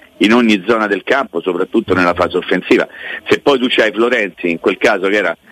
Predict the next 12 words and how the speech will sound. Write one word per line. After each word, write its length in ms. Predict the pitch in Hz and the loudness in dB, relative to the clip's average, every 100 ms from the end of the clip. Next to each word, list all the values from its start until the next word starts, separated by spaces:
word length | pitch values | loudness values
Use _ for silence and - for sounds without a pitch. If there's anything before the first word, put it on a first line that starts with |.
| - - | -20 -10
fenomenale 840 | - 110 113 117 120 113 92 87 | 0 2 4 4 2 0 0 -2
nei, 380 | 90 101 95 92 | -2 0 2 0
nei 320 | 98 101 98 | 0 2 2
recuperi, 560 | 98 104 117 120 127 127 _ _ - | 0 0 0 0 -2 -4 _ _ -2
ecco 320 | 101 107 127 | -2 0 0
che 160 | 120 - | 0 -2
ti 120 | 101 | -2
fa 380 | 110 107 95 - _ - - | 0 2 0 -4 _ -14 -2
la, 140 | 92 101 | -2 2
la 400 | 95 90 92 107 | 2 4 2 0
fisarmonica, 760 | 117 113 113 113 131 98 92 98 | -2 -2 -2 0 -2 0 -2 0
no? 300 | 113 117 | 0 -2